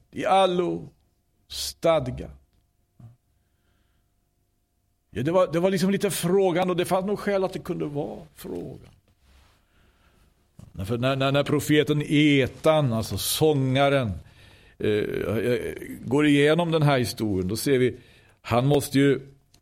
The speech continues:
förundra sig över de här löftena, förundra sig över hur upphöjd David blev, hur upphöjd blev en, hur upphöjt hans hus blev. Ja,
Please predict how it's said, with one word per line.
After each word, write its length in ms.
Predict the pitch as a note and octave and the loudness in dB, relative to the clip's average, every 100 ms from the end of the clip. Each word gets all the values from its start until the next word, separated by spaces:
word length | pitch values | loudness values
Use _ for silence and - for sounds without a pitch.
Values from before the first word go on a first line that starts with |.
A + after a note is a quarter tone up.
| _ | _
förundra 1040 | - C#3 C3+ A#2+ F3+ A3+ A3+ G#3+ F#3+ F#3+ F#3 | -4 -2 2 4 6 6 4 4 6 6 4
sig 200 | F3+ E3+ | 4 4
över 520 | E3 D#3+ D#3 C#3 C3+ - - _ _ _ | 6 6 4 2 -2 -10 -16 _ _ _
de 220 | A#2 D#3 | 0 4
här 140 | E3+ F#3 | 4 4
löftena, 880 | F3 - - - - G#3 F#3+ D#3 - - - - | 4 4 2 -2 0 0 0 -2 -8 -18 -20 -6
förundra 840 | - F3+ - F#3 A#3 A#3 G#3+ G#3+ | 0 2 6 6 6 6 6 6
sig 160 | G3+ F#3 | 6 4
över 420 | E3+ E3+ E3 C#3 | 4 6 4 4
hur 240 | A2+ F#3+ G3 - B3 | 4 4 6 6 6
upphöjd 640 | A3+ - - A3 G3 E3+ | 6 2 4 6 6 4
David 500 | D3 G#3+ A#3 G#3+ A#3+ | 4 6 6 6 4
blev, 560 | G3 A#3 B3+ C4 B3+ G3+ - _ - - - - | 6 8 10 8 6 0 -8 _ -20 -20 -20 4
hur 140 | F3+ G#3 B3 B3+ | 6 8 8 6
upphöjd 600 | B3+ - A#3 B3+ A3 D#3+ | 4 2 6 6 6 4
blev 240 | A3+ A#3+ | 6 6
en, 120 | A#3 - - - | 4 -4 -14 2
hur 220 | G3 A#3 | 4 6
upphöjt 440 | B3 - A#3 A#3+ G#3 | 4 4 4 4 4
hans 340 | A3 D3 C3 | 2 2 4
hus 460 | A#3+ D4+ D4+ G#3 F3 | 6 8 6 4 0
blev. 680 | G3+ B3 B3 B3 G#3+ E3 - - - - - - - - - - - - - | 6 8 10 8 6 0 -6 -16 -10 -6 -6 -10 -18 -20 -18 -18 -18 -18 -10
Ja, 60 | - | -4